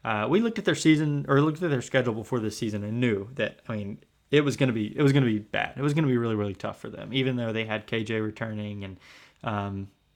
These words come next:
it was just, their schedule did not lay out well. It's turned out worse than they expected, but they're, they're at a stretch right now where I think they can, they can turn it around, and, and we're the first game that, that, of that stretch. So,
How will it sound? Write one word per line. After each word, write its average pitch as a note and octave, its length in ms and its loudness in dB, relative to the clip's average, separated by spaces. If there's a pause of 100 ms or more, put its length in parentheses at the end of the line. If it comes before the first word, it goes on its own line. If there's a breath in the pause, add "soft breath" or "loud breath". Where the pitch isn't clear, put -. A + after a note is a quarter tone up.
(600)
it - 200 -6
was A#2 100 -4
just, C#3+ 260 -8 (260)
their B2+ 140 -2
schedule B2+ 280 4
did A2+ 220 -2
not A#2 200 0
lay G#2+ 160 0
out G#2 200 2
well. G2+ 340 -2 (340 soft breath)
It's - 220 -4
turned D3+ 220 4
out A2 160 4
worse A#2 200 0
than A#2 140 -4
they G#2+ 120 -2
expected, - 520 -8
but C#3+ 160 2
they're, D3 220 2
they're D3+ 240 -2
at C3+ 100 2
a C3+ 60 2
stretch C3 420 0
right A#2+ 160 0
now A#2 320 -2
where G#2 340 -2 (840 loud breath)
I C3 80 2
think A3+ 200 -2
they G3+ 100 0
can, G#3 260 -4
they D#3+ 120 -8
can G3+ 140 -6
turn F3 220 2
it E3 120 0
around, A#2+ 400 0 (100)
and, A#2 280 -2
and A#2 180 -6
we're C3+ 160 6
the C3+ 80 -6
first B2+ 300 0
game A#2+ 240 2
that, A2+ 200 -6 (200)
that, - 260 -6
of A#2 140 -2
that - 180 0
stretch. - 360 -4
So, A#2 240 -2